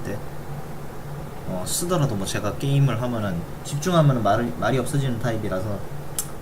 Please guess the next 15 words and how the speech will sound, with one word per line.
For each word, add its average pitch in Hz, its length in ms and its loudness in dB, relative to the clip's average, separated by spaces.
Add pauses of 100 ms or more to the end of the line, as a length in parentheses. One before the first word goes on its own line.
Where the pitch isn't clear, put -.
(380)
말이 110 200 2
없을 113 180 -2
수도 123 220 -2
있는데, 98 340 -4 (1120)
그리고 127 200 2
오버워치 156 480 4
같은 143 280 4
경우에는, 127 600 0 (160)
어, 98 460 -4
제가 101 200 -4
요즘에 101 280 -4
손이 165 520 2
좀 98 160 -4
안 82 120 -4
좋습니다. 85 460 -4